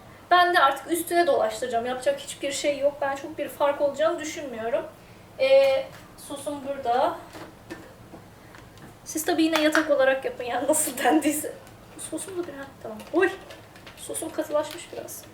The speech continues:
Şöyle şekilsiz bir şey oldu. Ama bence pişince... Ay, tadı çok güzel olacak.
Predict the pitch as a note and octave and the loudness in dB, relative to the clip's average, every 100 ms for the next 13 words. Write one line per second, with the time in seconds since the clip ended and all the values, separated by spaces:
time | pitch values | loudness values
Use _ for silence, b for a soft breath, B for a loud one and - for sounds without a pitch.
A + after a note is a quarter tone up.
0 | - - - - A#4 A4+ F4 F4 F4 F4+ | -20 -4 0 4 6 6 4 2 0 0
1 | F4+ E4+ D#4+ F#4 D4 - D3+ A#3+ D4+ - | 2 2 4 4 4 4 0 2 2 -2
2 | - - - - - - - - - - | -14 -20 -20 -20 -20 -20 -20 -20 -20 -20
3 | - - - B B B F4 F#4+ E4 E4 | -20 -20 -20 B B B 2 4 4 0
4 | - E4 D4 E4+ A4+ - - - C#4+ - | -4 -6 0 0 0 -8 -18 -2 2 2
5 | D4 - - G#3 G#3 - - - | 0 -4 -8 -8 0 0 2 0